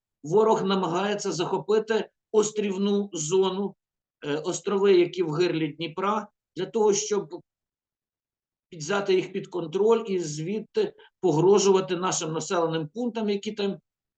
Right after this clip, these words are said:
які розташовані на правому боці, а також вести постійний вогонь по Херсону.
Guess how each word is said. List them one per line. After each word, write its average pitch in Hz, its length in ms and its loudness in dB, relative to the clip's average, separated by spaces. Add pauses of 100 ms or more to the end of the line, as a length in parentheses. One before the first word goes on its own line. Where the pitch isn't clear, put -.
які 165 220 -2
розташовані 190 560 0
на 175 120 -6
правому 180 420 -2
боці, 165 500 -2
а 160 60 -4
також 208 480 -4 (320)
вести 214 420 -2
постійний 196 580 -2
вогонь 165 480 -2 (380)
по 165 120 -4
Херсону. 151 680 -2